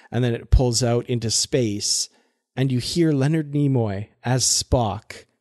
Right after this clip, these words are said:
give that famous monologue, "Space,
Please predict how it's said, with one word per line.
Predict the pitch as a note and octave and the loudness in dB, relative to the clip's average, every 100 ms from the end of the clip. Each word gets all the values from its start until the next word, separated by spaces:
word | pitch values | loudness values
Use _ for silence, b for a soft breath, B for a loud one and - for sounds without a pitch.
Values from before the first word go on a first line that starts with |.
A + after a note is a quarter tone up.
| - | -16
give | A#2+ C3 C3+ A#2+ A2+ | -2 2 2 0 -4
that | B2 A#2 A2+ - - | -2 -2 -4 -10 -20
famous | - - C3+ C3+ B2 - - | -12 -2 0 2 0 -2 -2
monologue, | B2 B2 A#2 G#2+ G2+ F#2 - b b b b | -2 0 0 -2 -4 -6 -12 b b b b
"Space, | - - - G#2 F2+ - - - - | -2 -2 -2 -4 -4 -4 -2 -2 -6